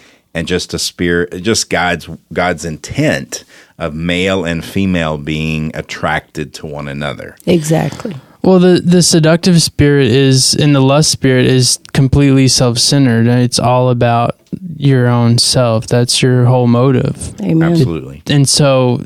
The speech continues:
Speaker 3: that's one way, I think, is to look, is this my own selfish desires, or is it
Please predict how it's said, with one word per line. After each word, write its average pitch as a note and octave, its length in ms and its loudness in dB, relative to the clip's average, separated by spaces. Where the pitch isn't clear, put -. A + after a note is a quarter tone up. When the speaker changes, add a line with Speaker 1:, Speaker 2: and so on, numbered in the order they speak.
Speaker 3:
that's C#3 360 0
one C3+ 240 2
way, A#2 360 2
I C3 120 2
think, - 400 -2
is C3 220 2
to B2 200 0
look, B2 300 0
is C3+ 220 2
this B2 460 2
my B2 280 2
own A#2+ 240 2
selfish B2 760 0
desires, C3 1080 2
or A#2+ 220 2
is A#2+ 200 2
it B2 280 0